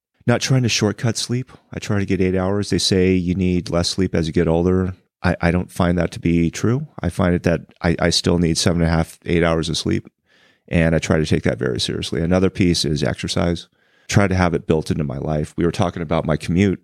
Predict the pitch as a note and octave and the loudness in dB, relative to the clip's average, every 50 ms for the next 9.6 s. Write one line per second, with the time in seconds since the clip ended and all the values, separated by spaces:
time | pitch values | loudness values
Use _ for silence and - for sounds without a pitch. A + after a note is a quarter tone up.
0 | _ _ - F2+ D#2 D2 D2 D2 D#2 D2+ - - E2+ - D#2+ D#2 E2+ E2+ E2 D#2 | _ _ -6 -4 -4 -2 -4 -6 -8 -10 -6 -6 -4 -2 0 0 0 2 0 0
1 | D#2 D#2 D#2 D#2+ D#2 D#2 E2 F2+ F#2 F2 E2 E2 E2+ - _ _ _ _ _ _ | 0 0 0 -2 0 0 0 2 2 2 2 0 -2 -4 _ _ _ _ _ _
2 | _ _ _ - F2+ F#2 F2 - - - F#2+ E2+ E2 E2 D#2+ E2 E2 - - E2 | _ _ _ 0 2 2 2 0 -2 0 0 2 4 4 4 4 2 2 2 0
3 | E2+ - - E2+ D#2+ D2+ - - - _ - F#2 - - E2+ D#2+ D#2 E2+ F2 F2+ | 0 0 0 0 -2 -2 -4 -10 -14 _ -6 -4 0 0 0 2 2 2 2 2
4 | - - F2 C#2+ F#2 G#2+ A#2 A2+ - E2+ E2 - - D#2+ - - - - D#2 D#2+ | 0 0 0 0 2 2 2 2 2 0 0 0 -2 -4 -6 -4 -2 0 0 0
5 | - - - _ _ - E2 - - F2 F2 F2 - - F#2 F2+ E2+ D#2+ - - | -2 -4 -8 _ _ -6 -6 -2 0 0 0 0 0 0 0 0 0 0 -2 -2
6 | - F2 E2 D#2+ - - - - - - - F2 - - D#2+ D2+ D2 D#2 G#2 A2 | 0 0 2 0 -2 -4 -10 -16 -10 -8 -6 -6 -2 0 0 2 2 2 0 0
7 | G2+ - - D#2+ D#2 B1 - D2+ E2 D2+ E2 D#2+ D2 C#2 C2+ C#2 C2 C2 C2+ C2 | -2 -2 0 0 0 0 0 -2 0 0 2 0 0 0 0 0 0 0 0 -2
8 | C2+ C2+ C2 - - - - D2+ D2+ - C#2 - - E2 C#2+ C#2+ D2+ - - - | -2 -2 -2 -4 -4 -2 -2 -2 -2 -2 -4 -2 0 0 0 -2 -2 -4 0 2
9 | G#2 G2+ F#2 F#2+ F2+ E2+ - - E2 D2+ - - | 2 4 4 2 2 0 2 0 0 0 -2 -6